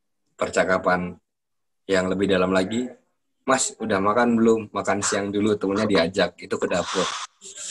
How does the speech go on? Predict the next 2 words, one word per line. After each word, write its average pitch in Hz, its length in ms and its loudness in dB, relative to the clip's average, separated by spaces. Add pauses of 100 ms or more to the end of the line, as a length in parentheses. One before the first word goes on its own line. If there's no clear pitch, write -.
(1160)
<laughs> - 320 0 (1200)
Nah, 117 880 2